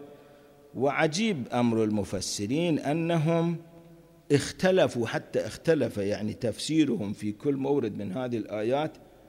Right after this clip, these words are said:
ففسروا في بعضها هذا المعنى بالحياة الدنيا، وفسروا بعضها بالحياة البرزخية.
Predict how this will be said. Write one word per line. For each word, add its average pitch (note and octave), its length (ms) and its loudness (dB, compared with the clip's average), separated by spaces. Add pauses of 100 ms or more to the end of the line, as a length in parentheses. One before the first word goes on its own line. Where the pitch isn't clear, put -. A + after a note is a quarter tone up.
(300)
ففسروا G#2 760 -2
في G2+ 180 -4
بعضها G#2+ 680 -2 (420)
هذا B2 260 0
المعنى A2+ 460 0
بالحياة G#2+ 540 -2
الدنيا، D3 760 2 (540)
وفسروا G#2+ 680 -2
بعضها B2 460 -4
بالحياة G#2 1000 -6
البرزخية. D#2 840 -8